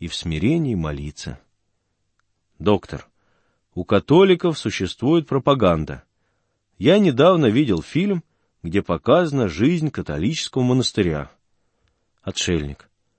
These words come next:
А нам нечего показывать. Мы считаем себя последними из людей.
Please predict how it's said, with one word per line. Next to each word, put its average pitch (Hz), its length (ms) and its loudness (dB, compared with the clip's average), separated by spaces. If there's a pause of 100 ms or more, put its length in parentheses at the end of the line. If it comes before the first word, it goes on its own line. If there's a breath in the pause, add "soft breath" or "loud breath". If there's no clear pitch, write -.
(640)
А 143 140 2
нам 208 240 6
нечего 123 360 2
показывать. 76 720 -8 (760)
Мы 202 200 4
считаем 165 540 0
себя 139 260 -2
последними 135 800 -2
из 90 120 -2
людей. 76 560 -6